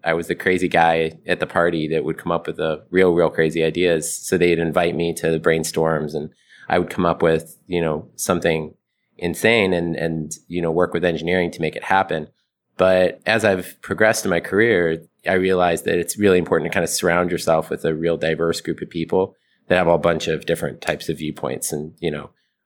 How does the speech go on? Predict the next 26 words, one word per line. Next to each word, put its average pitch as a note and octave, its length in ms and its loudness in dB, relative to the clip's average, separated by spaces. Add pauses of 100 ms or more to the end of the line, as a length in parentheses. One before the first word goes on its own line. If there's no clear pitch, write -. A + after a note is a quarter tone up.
whether E2+ 300 2
they're D#2+ 180 0
the D2+ 160 -6 (220)
two A2 220 4
D G#2 200 4
artists G2 560 2
or F2 60 -6
the D#2 100 -12
three A#2 200 -2
D G#2+ 160 2
artists G2 440 -2
or F#2 80 0
the E2 240 -6 (300)
kit F#2 200 2
bashers F2 720 2
or D#2 140 -2
the E2 140 -8
painters, E2+ 640 -2
like, E2+ 180 -2
you, F#2+ 140 -2
you E2+ 160 -8
kinda A2+ 240 2
need F#2+ 160 2
all F2+ 180 4
those F#2 200 -2
people. G#2+ 440 -2